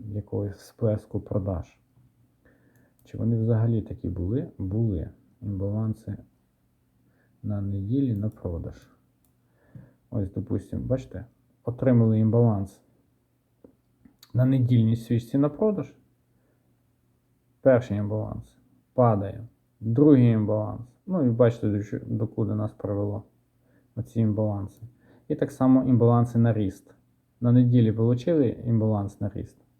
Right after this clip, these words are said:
І все, пішов ріст. Знову отримали. Тест, тест, ріст, тест, ріст, тест, ріст, тест, ріст, тест, ріст. Отак працюють імбаланси.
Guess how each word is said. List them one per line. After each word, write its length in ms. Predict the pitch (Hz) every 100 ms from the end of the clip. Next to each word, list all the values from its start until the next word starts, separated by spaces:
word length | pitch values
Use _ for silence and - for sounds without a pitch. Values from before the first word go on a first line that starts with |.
| _ _ _ _ _ _ _
І 120 | 143
все, 320 | 120 - - -
пішов 480 | - - - 92
ріст. 340 | 98 - - -
Знову 340 | 113 110 123 110
отримали. 560 | - 139 135 92 - - _ _ _ _ -
Тест, 340 | 123 120 - _ _ _ _ _ _ _ _
тест, 340 | 120 117 - _ _ _
ріст, 400 | 95 104 101 - _ _ _
тест, 440 | 120 117 113 _ _ _
ріст, 340 | 107 98 92 _ _ _
тест, 420 | - 107 - -
ріст, 340 | 104 127 - -
тест, 300 | - - -
ріст, 240 | 127 123 -
тест, 280 | - _ -
ріст. 200 | - _ _ _ _ _ _ _ - - - - - _ _ -
Отак 320 | - - 139
працюють 420 | - 123 135 131 135
імбаланси. 540 | 127 131 127 120